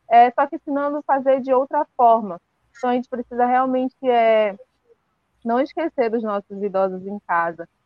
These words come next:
principalmente, é, durante a pandemia, que a gente precisou se isolar,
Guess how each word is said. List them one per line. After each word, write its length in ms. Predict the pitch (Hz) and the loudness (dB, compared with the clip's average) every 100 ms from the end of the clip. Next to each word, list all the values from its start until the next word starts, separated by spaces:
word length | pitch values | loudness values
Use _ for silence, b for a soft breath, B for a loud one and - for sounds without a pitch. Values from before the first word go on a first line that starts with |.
| _ | _
principalmente, 880 | - 247 302 269 233 233 247 - 233 _ _ - | -6 -6 -4 -4 -2 -4 -6 -8 -10 _ _ -8
é, 160 | 196 202 | -4 -2
durante 320 | 220 220 247 | -2 -4 -6
a 60 | |
pandemia, 640 | - 226 226 220 208 220 202 | -6 -4 -2 -4 -4 -4 -4
que 80 | 202 | -8
a 40 | |
gente 140 | 202 | -12
precisou 360 | - 208 - 214 | -10 -10 -6 -6
se 120 | - | -6
isolar, 600 | 208 208 196 185 196 208 | -4 0 2 4 4 4